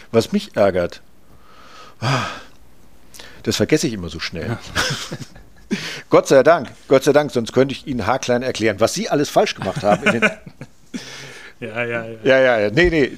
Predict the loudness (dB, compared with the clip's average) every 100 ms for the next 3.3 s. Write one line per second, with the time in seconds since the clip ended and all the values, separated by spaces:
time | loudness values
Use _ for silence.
0 | 2 4 4 2 0 -4 -18 -4 -2 -2
1 | -6 -6 -2 -2 -4 -4 0 0 -4 -2
2 | 2 4 6 6 2 0 4 4 4 2
3 | -4 -6 -10